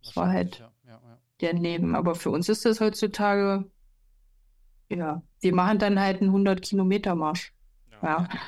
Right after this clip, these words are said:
Speaker 1: <laughs> Habe ich auch im Vorfeld erzählt, dass ich da mal mitgemacht habe und im Nerdgipfel darüber erzähle. Und das ist dann so das, wo wir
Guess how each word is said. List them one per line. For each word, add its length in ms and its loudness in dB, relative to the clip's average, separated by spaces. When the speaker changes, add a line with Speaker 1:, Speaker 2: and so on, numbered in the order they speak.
Speaker 1:
<laughs> 420 -4
Habe 160 2
ich 120 -2
auch 140 0
im 120 2
Vorfeld 460 -2
erzählt, 460 -4
dass 160 -4
ich 340 -6
da 140 0
mal 140 -2
mitgemacht 560 -4
habe 200 -4
und 140 -4
im 400 0
Nerdgipfel 640 0
darüber 360 -2
erzähle. 560 0
Und 140 0
das 180 -2
ist 160 -4
dann 140 2
so 120 -2
das, 360 -2
wo 200 0
wir 520 2